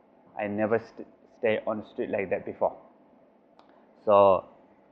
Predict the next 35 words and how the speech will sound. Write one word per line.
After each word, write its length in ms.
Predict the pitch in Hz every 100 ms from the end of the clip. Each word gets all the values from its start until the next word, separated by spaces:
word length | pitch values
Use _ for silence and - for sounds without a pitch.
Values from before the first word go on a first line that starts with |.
| _
nighttime 440 | 101 107 104 107 98
is 120 | - -
dark, 640 | 120 123 123 123 120 -
a 20 | 104
lot 140 | 104
of 180 | 98 95
dogs 360 | 120 139 -
around. 500 | - 123 123 123 127 - - -
Daytime, 480 | 127 147 143 139 131 - _ -
the 60 |
dog 360 | 90 120 120 120 120
and 200 | 107 104
we 120 | 107
are 180 | 104 95 - -
friends. 200 | 139 110 - _ _ _ -
But 120 | - 107
nighttime 400 | 135 139 127 110
we 100 | 110
become 320 | 104 117 95
enemy, 320 | 120 104 87
you 80 | 92
know. 140 | 90 - -
If 100 | 143
I 120 | 143
move 260 | 135 180 185
little 220 | 147 151
bit, 120 | 139 - - _ _ -
the 60 | 101
dogs 340 | 104 147 143
will 160 | 135 - -
chase. 300 | - 147 120 - _ _ _ _ _ _ - _ _ _ _ _ _ _ _ _ -
So 120 | 208
the 100 | 254
next 380 | 202 220 262 233
day, 340 | 254 277 269